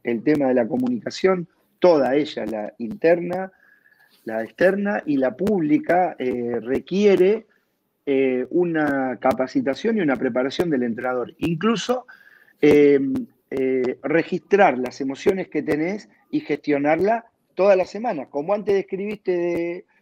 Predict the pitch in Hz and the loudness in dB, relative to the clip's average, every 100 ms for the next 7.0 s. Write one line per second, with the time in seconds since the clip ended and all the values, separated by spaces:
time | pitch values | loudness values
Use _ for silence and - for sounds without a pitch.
0 | _ 135 151 151 160 180 170 156 156 156 | _ -4 -2 0 0 2 2 -2 -4 -6
1 | 160 180 175 156 147 135 143 123 - 139 | -4 -2 -4 -6 -8 -6 -6 -6 -4 -2
2 | 135 135 131 - _ _ - 151 196 - | 0 0 -2 -8 _ _ 0 4 4 2
3 | 139 131 143 139 139 160 151 143 - 131 | -4 -4 -4 -4 -2 0 2 2 2 2
4 | 180 185 151 135 127 - 127 127 123 117 | 4 6 6 4 2 -2 -2 -2 -2 -2
5 | 120 117 117 - _ _ _ _ _ - | -2 -2 -4 -10 _ _ _ _ _ -4
6 | 123 123 117 113 113 110 110 107 117 | -2 0 0 0 0 0 -2 -4 -8